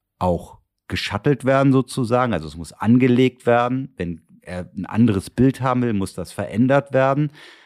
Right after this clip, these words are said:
Und das alles kostet Zeit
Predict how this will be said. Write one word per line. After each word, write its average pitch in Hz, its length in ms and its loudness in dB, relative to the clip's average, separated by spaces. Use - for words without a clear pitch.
Und 110 240 -4
das 147 340 -2
alles 117 500 2
kostet - 540 -4
Zeit 143 520 -4